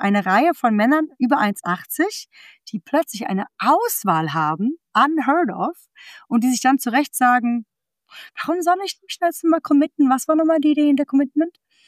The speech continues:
Und dass es wohl irgendwie eine Korrelation gibt zwischen, weil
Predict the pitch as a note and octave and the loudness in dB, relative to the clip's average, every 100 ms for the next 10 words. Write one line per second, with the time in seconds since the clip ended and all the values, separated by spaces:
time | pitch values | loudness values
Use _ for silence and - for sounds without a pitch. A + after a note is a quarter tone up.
0 | _ _ _ - A3+ A#3 A3 A#3 - D4 | _ _ _ -4 0 0 -2 -6 -8 -6
1 | G3+ A#3+ - A3 A#3 G#3+ G3+ G3 G3 - | -2 0 0 0 2 2 2 0 -2 -2
2 | A3+ G#3 - C4 C#4 B3 A#3 - A3 A3 | 0 0 0 0 2 2 0 -4 -4 0
3 | A3+ A3 - - - - _ _ G3 G3+ | 2 0 -2 -12 -20 -20 _ _ -4 0
4 | A3 B3+ C#4 C#4 | 2 2 2 2